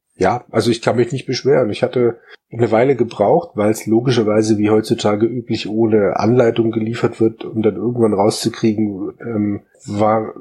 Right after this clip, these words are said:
wie man denn einen Charakter wechselt, beziehungsweise irgendwann ist es mir mal eingeblendet worden. Wahrscheinlich ist es dem Spiel irgendwann zu blöd geworden, dass ich zu doof bin, das selber rauszukriegen. Und das hat schon Laune gemacht. Wie gesagt, ich mag ja auch diese alten Final Fantasies und Co.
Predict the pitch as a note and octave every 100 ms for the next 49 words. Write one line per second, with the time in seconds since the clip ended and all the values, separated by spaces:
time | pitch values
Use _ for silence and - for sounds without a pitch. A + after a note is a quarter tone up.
0 | - A2+ A#2 B2 A2 - G2 F#2+ - -
1 | - C3 C#3+ - C#3 C3 - A2+ A2 G#2+
2 | G#2+ B2 B2+ A2 A2 G#2+ A#2 G#2+ - G2+
3 | G2 F2 A#2 A#2+ G2+ G2 G2 - F#2 G2+
4 | A2 - G#2+ - G#2 - A2+ A2 - G2+
5 | - - A#2+ B2+ G2 G2 - G#2+ G#2+ A2+
6 | - F#2 F#2 G#2 G2+ - A2+ - A#2 -
7 | A2 - - G#2 G2 G2+ A2 A2+ F#2+ F#2
8 | - - A2 A#2 - - - - - G#2+
9 | _ B2 - - - - D3+ - D3+ B2
10 | B2 D3+ B2 G#2+ G3 - - - - A#2+
11 | B2 B2 A2 B2+ A2 - B2+ A#2 - G#2+
12 | G2+ G2+ A2+ G#2 - G2 G2+ A#2 C3 C3+
13 | A2+ A2 A2 - - D3 E3+